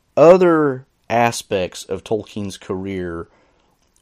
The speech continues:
which you might find a way to kind of fit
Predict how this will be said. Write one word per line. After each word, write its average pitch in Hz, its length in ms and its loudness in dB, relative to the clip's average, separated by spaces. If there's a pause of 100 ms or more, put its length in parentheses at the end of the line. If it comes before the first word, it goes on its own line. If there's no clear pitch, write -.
which 135 340 -4
you 170 220 -8
might 220 340 -2
find 143 380 -2
a 107 40 0
way 101 500 0
to 98 120 -8
kind 107 300 -10
of 92 80 -14
fit - 680 -10